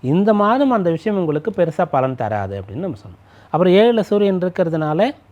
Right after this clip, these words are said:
மனமானவர்கள் வாழ்க்கை துணை ஆரோக்கியத்துல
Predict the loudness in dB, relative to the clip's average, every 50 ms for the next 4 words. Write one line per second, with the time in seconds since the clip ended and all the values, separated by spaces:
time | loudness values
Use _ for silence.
0 | _ _ _ -4 -2 0 2 2 2 2 2 2 2 0 -2 -2 -2 -2 0 0
1 | 2 2 0 0 -2 -4 -4 -2 -2 -2 -2 -2 0 0 0 -2 -2 -4 -4 -4
2 | -2 -2 -2